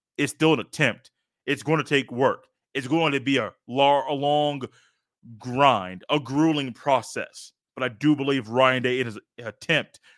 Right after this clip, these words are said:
to lock down the state, getting two of the top three right now in Tavian Saint Clair and Carter Lowe, that's a great start. Now, I'm gonna go back up to the top ten. I'm gonna go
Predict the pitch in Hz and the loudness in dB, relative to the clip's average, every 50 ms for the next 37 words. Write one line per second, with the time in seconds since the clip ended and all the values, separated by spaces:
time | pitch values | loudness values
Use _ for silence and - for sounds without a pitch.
0 | _ _ - 160 135 113 117 127 127 123 - - - 120 123 123 117 107 - - | _ _ -10 -8 -4 2 4 6 6 4 4 -2 -2 -2 0 0 0 -2 -2 0
1 | 127 123 127 123 - _ _ _ _ _ 139 143 131 117 - - 156 156 131 123 | 0 0 0 -2 -6 _ _ _ _ _ -4 -4 -4 -4 0 2 4 4 4 2
2 | - - 143 131 123 - 135 131 127 113 127 127 127 123 113 117 120 123 127 127 | 4 4 4 4 4 2 0 -2 0 4 4 4 4 2 0 -2 0 2 2 2
3 | 120 110 110 - 139 127 127 120 127 120 - - 131 123 113 - - 127 123 120 | 0 -2 -2 -2 0 0 0 0 -2 -6 -6 -6 -8 -8 -6 -4 -2 -2 -2 -2
4 | - - 123 127 120 - - 131 123 123 117 110 104 98 107 117 131 139 147 139 | -2 -4 -4 -6 -6 -2 2 4 4 4 4 2 -2 -2 -2 0 0 2 0 -2
5 | - - - _ _ _ - 135 139 143 147 147 - - - _ _ _ - - | -4 -10 -20 _ _ _ 2 4 6 6 6 4 0 -8 -20 _ _ _ -2 0
6 | 147 143 117 131 131 123 117 123 120 113 - _ _ _ - - - 156 135 113 | 0 0 0 2 2 2 2 2 0 -6 -12 _ _ _ -14 -2 2 4 4 4
7 | - 95 131 156 151 123 98 101 120 123 120 117 131 135 131 131 139 135 - - | 4 2 2 4 4 4 4 2 -2 -6 -4 -2 0 0 0 2 0 0 0 -2
8 | 117 113 - 156 139 131 - - - 156 160 190 214 - _ _ _ _ _ _ | -8 -4 0 2 2 2 0 -2 -2 -2 -2 -2 -2 -6 _ _ _ _ _ _
9 | _ _ _ _ - - 123 131 131 123 120 113 120 139 147 | _ _ _ _ -6 -4 -2 0 0 0 0 2 4 4 4